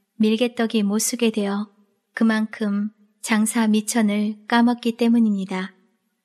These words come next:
배가 고파 밀개떡 한 개를 먹으면서 할 수 없이 그냥 돌아오는 길에 수봉이는 동네 아이들인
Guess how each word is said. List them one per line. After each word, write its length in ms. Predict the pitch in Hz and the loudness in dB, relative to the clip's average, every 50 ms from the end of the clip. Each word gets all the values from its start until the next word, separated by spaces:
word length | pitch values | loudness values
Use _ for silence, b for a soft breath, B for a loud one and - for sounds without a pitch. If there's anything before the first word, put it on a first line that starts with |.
| _ _ _ _ _ _ | _ _ _ _ _ _
배가 280 | - 233 220 240 240 | 0 2 2 2 0
고파 580 | 233 240 226 220 _ - 226 220 214 208 208 254 | 0 -2 -6 -6 _ -2 -2 0 0 -2 -2 -4
밀개떡 560 | 233 233 214 220 220 247 240 233 - 240 233 | 0 0 2 2 2 2 0 0 -2 -2 0
한 160 | 247 240 233 | 2 0 2
개를 240 | 233 233 220 214 208 | 2 2 0 2 2
먹으면서 840 | 208 208 208 - 226 220 214 208 208 208 - - 196 196 196 208 b b b b b b b | 2 0 0 2 2 2 2 2 0 -2 -2 -4 -4 -4 -6 -8 b b b b b b b
할 200 | b - 262 247 | b 0 0 0
수 160 | 233 - 269 | 2 2 0
없이 260 | 247 247 - - 254 240 | 0 0 0 -2 -2 -2
그냥 500 | - 233 214 214 214 214 208 208 240 226 | -2 0 0 2 2 0 -2 -2 -4 -4
돌아오는 500 | - 233 226 226 226 220 214 214 208 208 | 0 2 2 4 4 4 2 2 0 0
길에 400 | - 208 190 196 190 196 208 196 _ _ _ _ _ _ _ _ _ _ _ | -2 -4 -6 -4 -6 -6 -8 -10 _ _ _ _ _ _ _ _ _ _ _
수봉이는 680 | - - - 233 262 254 240 240 226 233 240 233 226 233 | -4 -2 0 2 4 4 4 4 4 4 4 2 0 2
동네 380 | - 226 220 220 226 233 240 | 2 2 4 4 4 4 2
아이들인 680 | 233 - 214 208 214 220 - 214 208 214 214 214 214 214 | 0 -2 -2 -2 -2 -2 -2 -2 0 2 2 2 2 0